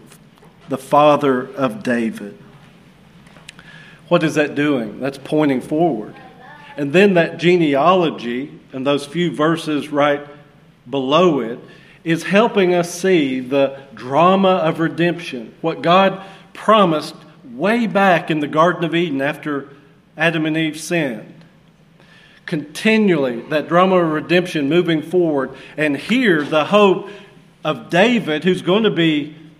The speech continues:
a godly king, though with flaws,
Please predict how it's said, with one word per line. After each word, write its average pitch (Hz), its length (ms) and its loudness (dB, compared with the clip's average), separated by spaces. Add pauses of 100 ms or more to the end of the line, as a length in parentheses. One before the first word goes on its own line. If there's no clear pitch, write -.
a 151 120 -2
godly 160 460 2
king, 165 340 0
though 151 220 4
with 139 260 -4
flaws, 143 720 -2